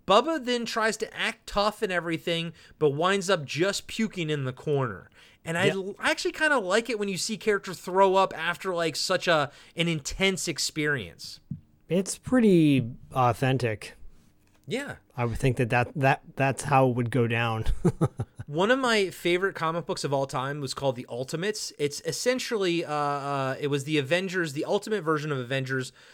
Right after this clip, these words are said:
Speaker 1: The Ultimate Universe was Marvel kind of trying to do a reboot because there was too much history and everything, yada, yada, yada. But The Ultimates is where we first saw,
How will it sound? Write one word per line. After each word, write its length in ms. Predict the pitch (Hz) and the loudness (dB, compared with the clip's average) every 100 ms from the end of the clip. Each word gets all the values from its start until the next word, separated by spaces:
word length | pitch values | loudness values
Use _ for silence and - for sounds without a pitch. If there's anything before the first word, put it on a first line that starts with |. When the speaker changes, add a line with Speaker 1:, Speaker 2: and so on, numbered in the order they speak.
| - | -8
Speaker 1:
The 80 | - | 2
Ultimate 380 | 170 208 185 170 | 4 4 0 -2
Universe 580 | 196 240 151 143 139 - | 0 2 2 2 0 -2
was 300 | 139 135 120 | 0 0 0
Marvel 380 | 151 156 156 160 | 2 2 2 0
kind 200 | 160 135 | 0 -2
of 80 | |
trying 200 | 127 156 | -2 -2
to 80 | 143 | 0
do 140 | 131 135 | 0 0
a 60 | |
reboot 520 | 120 143 160 165 175 175 | 0 -4 -2 0 -2 -2
because 320 | 135 139 123 | -4 -2 -2
there 100 | 131 | -4
was 120 | 120 | -6
too 100 | - | -6
much 180 | 135 110 | -8 -6
history 320 | 135 127 160 | -6 -6 -6
and 80 | 156 | -4
everything, 260 | 151 156 135 | -4 -4 -4
yada, 220 | 120 113 | -4 -4
yada, 200 | 107 110 | -4 -2
yada. 360 | 180 233 202 - - - | 2 2 2 -2 -12 -6
But 160 | 214 160 - | -4 -4 -6
The 200 | 143 175 | -12 -4
Ultimates 680 | 220 277 277 196 156 - - _ | 0 0 0 -2 -4 -6 -12 _
is 420 | 220 226 202 160 | -6 -2 -2 -2
where 360 | 143 156 170 170 | -4 2 4 4
we 160 | 156 | 2
first 400 | 143 - 160 - | -6 -6 -4 -4
saw, 380 | - 151 151 147 | -2 0 0 -2